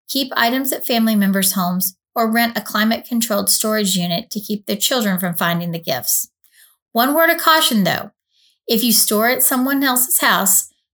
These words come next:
make sure the children there do not know about the gifts. Kids are less likely to keep a secret. And yes, I speak from experience. Have you ever thought about hiding gifts in plain sight?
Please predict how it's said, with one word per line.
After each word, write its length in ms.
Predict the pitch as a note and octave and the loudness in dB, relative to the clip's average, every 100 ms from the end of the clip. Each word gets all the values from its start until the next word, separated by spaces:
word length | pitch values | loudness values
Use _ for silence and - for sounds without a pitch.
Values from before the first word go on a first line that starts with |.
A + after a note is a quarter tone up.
| - | -2
make 220 | G#3+ G#3+ | -2 0
sure 300 | - A#3 A3 | 0 0 0
the 200 | G3+ G#3 | -2 -2
children 600 | - - C#4 D4 D#4 C4 | -2 0 0 0 -2 0
there 440 | A#3+ D4+ G#3 E3+ | 0 2 2 0
do 160 | E3 G#3 | -2 0
not 340 | G3 G3 - | 2 0 0
know 280 | G3+ G#3+ G3+ | 0 2 0
about 280 | F3+ - - | 0 -2 -4
the 80 | F3 | -6
gifts. 560 | - - - - - _ _ _ _ _ _ _ | -6 -6 -2 -2 -2 _ _ _ _ _ _ _
Kids 220 | - C#4 C4+ | -2 0 2
are 100 | A#3 | 2
less 380 | A3 A3+ - | 2 2 2
likely 360 | G#3+ F#3+ F#3+ G3+ | 0 -2 -2 -4
to 80 | F#3 | -4
keep 240 | - F#3 | -4 -4
a 40 | F#3 | -2
secret. 540 | - F3+ - - - _ - - _ | -2 -2 -6 -8 -10 _ -20 -20 _
And 180 | G#3+ G#3 | 0 2
yes, 420 | F#3 C#3+ - - - _ - | 2 0 -2 -2 -6 _ -4
I 60 | A3 | -2
speak 340 | - F#3 - | -2 -4 -6
from 140 | D3+ | -8
experience. 760 | C3+ - - C3 - - - - _ _ _ _ | -6 -6 -6 -6 -8 -8 -6 -6 _ _ _ _
Have 140 | - G#3+ | -2 2
you 140 | G#3 - | 2 2
ever 240 | G#3 C4+ | 0 0
thought 260 | C4+ B3+ A#3+ | 0 0 2
about 260 | G#3 G3 | 2 2
hiding 440 | F#3+ - F#3 G3 F#3+ | 0 0 0 0 0
gifts 280 | G3 F#3+ | 0 0
in 100 | G3 | 0
plain 300 | F#3+ G3 F#3 | -2 -2 -2
sight? 400 | F#3 G3 G3+ A3+ | 0 0 0 -4